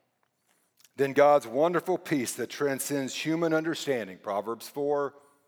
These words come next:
there it is. Understanding will make the answers known to you through Jesus Christ. So keep your thoughts continually fixed on all that is authentic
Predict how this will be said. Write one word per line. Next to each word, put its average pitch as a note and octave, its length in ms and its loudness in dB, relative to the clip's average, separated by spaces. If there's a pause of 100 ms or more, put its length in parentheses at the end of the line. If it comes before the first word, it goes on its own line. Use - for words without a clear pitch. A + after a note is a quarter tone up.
(220)
there G2+ 180 -6
it A2 60 -4
is. A2+ 400 0 (920)
Understanding D3+ 560 2
will C3+ 100 0
make D3 300 2
the C3 180 -4
answers E3 420 0
known C#3+ 260 0
to C3 60 -6
you C#3 200 0
through C3 220 -8
Jesus B2 400 -6
Christ. G2+ 440 -4 (220)
So - 160 -4
keep G#3 280 -2
your A#3+ 120 -4
thoughts - 580 2 (300)
continually E3+ 520 0
fixed F3 380 -2
on C3+ 100 2
all E3+ 800 4
that C#3 140 4
is B2+ 100 -4
authentic E3 680 0